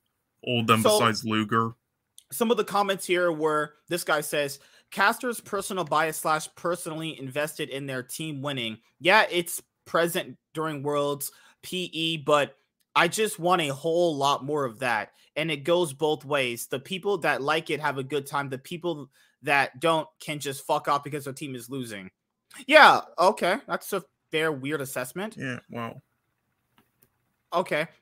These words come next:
Speaker 2: "I want to feel the exact emotion that I feel when I'm watching the World Cup finals and my team is winning or losing. I know it's not really comparable, but that for me is peak casting experience as a fan. Nothing else compares to that one moment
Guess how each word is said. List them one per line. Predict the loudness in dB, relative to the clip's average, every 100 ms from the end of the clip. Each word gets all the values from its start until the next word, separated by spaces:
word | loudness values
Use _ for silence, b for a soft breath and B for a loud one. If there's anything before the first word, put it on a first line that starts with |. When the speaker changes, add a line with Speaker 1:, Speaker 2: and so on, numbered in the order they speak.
| 2
Speaker 2:
"I | 6
want | 6 4 0
to | 0
feel | -4 0 0
the | 0
exact | -4 2 2 2
emotion | 0 -2 -4 -4
that | -2
I | -2
feel | -4 -4 -2 -2
when | 0 -2
I'm | -4 0
watching | 0 0 -6
the | -8
World | -6 -4 -2 -4
Cup | -6 -4 -4 -6 b b
finals | 2 2 2 -2 -8 -10 -8
and | -8
my | -4 -6
team | -6 -10 -8
is | -10 -10
winning | -8 -8 -6
or | -6
losing. | -6 -6 -6 -10 -14 b b
I | 0 2
know | 4 2
it's | 2 2
not | 2 2
really | -2
comparable, | -4 -8 -4 0 0 0 -4
but | -2 -2 -4 _
that | 2 2
for | 2 -6
me | -6 -6
is | -6 -6 -8 -10 -14 _
peak | -10 -8 -6
casting | -2 -2 -2 -8
experience | -10 -8 -6 -6
as | -6
a | -8
fan. | -6 -4 -6 -10 _
Nothing | -4 -2 0
else | -2
compares | -2 -6 -2 0 -2
to | -2
that | 2 2 2 b b
one | 0 0 2
moment | -2 -4